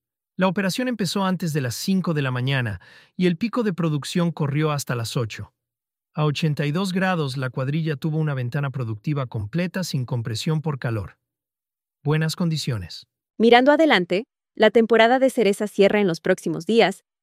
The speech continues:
Speaker 2: y hacen la transición a arándano el primero de julio. El pronóstico muestra máximas en los ochenta bajos hasta el lunes,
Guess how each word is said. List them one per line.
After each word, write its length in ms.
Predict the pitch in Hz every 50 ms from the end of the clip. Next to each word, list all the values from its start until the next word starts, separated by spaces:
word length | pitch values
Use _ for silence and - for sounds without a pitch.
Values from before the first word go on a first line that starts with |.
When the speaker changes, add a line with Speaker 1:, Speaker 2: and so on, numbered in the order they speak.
| _ -
Speaker 2:
y 120 | - 226
hacen 240 | 247 262 - - 311
la 100 | 302 269
transición 540 | 254 - 214 202 190 202 180 - 208 208 226
a 60 | 226
arándano 560 | - - 226 202 175 175 160 160 160 170 170 - _
el 140 | - 202 202
primero 340 | - - 196 185 196 214 233
de 100 | 220 214
julio. 440 | - - 185 165 147 - - - _ _ _ _ _ _ _ _ _ _ -
El 140 | - 233 240
pronóstico 560 | - 226 233 233 247 262 - - 302 - 294
muestra 380 | 247 226 214 214 - - 190 180
máximas 540 | 175 180 202 220 - - 262 254 - - -
en 100 | 202 175
los 140 | 175 -
ochenta 380 | 175 - - 208 190 196 - 180
bajos 340 | 165 170 175 - - 185 -
hasta 220 | 165 156 - 170
el 100 | 160 156
lunes, 440 | 165 190 185 147 - - - _ _